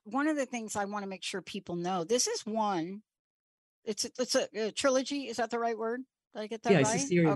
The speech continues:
Speaker 1: Okay.
Speaker 2: There might be
Speaker 1: Okay.
Speaker 2: more. There might be more than
Speaker 1: I
Speaker 2: three
Speaker 1: think
Speaker 2: books.
Speaker 1: there might be
Speaker 2: Yes.
Speaker 1: more because I'm
Speaker 2: <laughs>
Speaker 1: thinking there should be more, but I don't wanna just say that. I don't wanna just do, put that pressure on you.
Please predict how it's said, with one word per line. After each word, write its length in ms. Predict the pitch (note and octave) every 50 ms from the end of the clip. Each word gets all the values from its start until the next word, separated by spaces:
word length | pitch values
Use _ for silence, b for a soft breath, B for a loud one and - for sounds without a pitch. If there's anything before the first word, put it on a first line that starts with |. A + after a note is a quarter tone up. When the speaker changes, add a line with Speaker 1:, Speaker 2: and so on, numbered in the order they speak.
| B2+ G#2+
Speaker 1:
Okay. 80 | - - -
Speaker 2:
There 100 | - A3
might 160 | A#3+ D4 D4+
be 60 | - C4+
Speaker 1:
Okay. 80 | A#3
Speaker 2:
more. 400 | A#3 B3 C4+ C4 G#3 D3 B2+ C#3+ -
There 80 | F#3
might 180 | F3+ G3+ C4 B3+
be 60 | C4+ A#3
more 180 | A3 A#3 B3
than 100 | A#3+ A#3
Speaker 1:
I 40 | A3+
Speaker 2:
three 120 | - A3+ A3+ A3
Speaker 1:
think 40 | F3+ - A4 G#4+
Speaker 2:
books. 20 | A4+
Speaker 1:
there 80 | G#4 F4
might 260 | C#4 B3 B3 G#3 F3
be 80 | F#3
Speaker 2:
Yes. 60 | A#3 A3+
Speaker 1:
more 200 | A3+ A3+ A3+ A3
because 360 | G#3 A3 A3 - - A3 G#3 -
I'm 160 | B3+ G#3+ G3+
Speaker 2:
<laughs> 120 | - -
Speaker 1:
thinking 360 | - A#3+ A#3+ - - A#3+ A3
there 120 | G3 G#3 F#3+
should 300 | G#3+ - - A#3 G#3 G3+
be 140 | F#3+ F3 D#3+
more, 380 | D#3+ D#3 D3 C#3 C3 C#3+ C#3 -
but 120 | - F#3+ F#3+
I 100 | G3+ G3+
don't 140 | G3+ G3 F#3+
wanna 180 | F#3 F3+ E3+
just 240 | - - E3 D3 -
say 180 | - F3+ D#3+ D#3
that. 120 | D3 C#3+
I 80 | C3 F3
don't 100 | F3+ F3+
wanna 200 | F3 D#3+ D3+ D3
just 260 | B2+ - D3 C3 -
do, 140 | - D#3+ D#3
put 240 | - - - - -
that 140 | C#3+ B2+ -
pressure 340 | - D3+ C#3 C#3+ - - C#3
on 180 | B2+ C3 D3
you. 160 | - - -